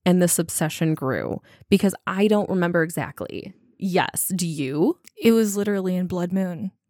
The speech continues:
Speaker 2: 'cause you were like, "What do you think of when you think of eclipse?" And I was
Speaker 1: <sighs>
Speaker 2: like, "Girl, I think of
Speaker 1: Twilight.
Speaker 2: Twilight."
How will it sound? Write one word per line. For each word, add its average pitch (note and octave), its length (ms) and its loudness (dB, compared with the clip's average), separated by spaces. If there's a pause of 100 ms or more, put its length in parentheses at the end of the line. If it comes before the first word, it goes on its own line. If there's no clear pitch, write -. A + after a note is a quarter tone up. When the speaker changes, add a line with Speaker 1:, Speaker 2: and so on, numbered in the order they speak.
(120)
Speaker 2:
'cause G#3 200 0
you G3+ 100 -4
were G3+ 120 -4
like, G3 320 -2 (160)
"What G#3 220 2
do G#3+ 60 2
you G#3+ 120 2
think A3 180 0
of G#3 100 -2
when G#3 140 2
you G3+ 100 4
think G3+ 180 -2
of G3 80 0
eclipse?" - 420 0
And G#3+ 100 4
I G#3 60 4
was G#3+ 260 4
Speaker 1:
<sighs> - 0 -
Speaker 2:
like, A#3+ 240 8 (460)
"Girl, E4 280 10
I E4 120 8
think C#4+ 200 4
of E3+ 160 8
Speaker 1:
Twilight. E3+ 140 6
Speaker 2:
Twilight." F#4+ 1300 6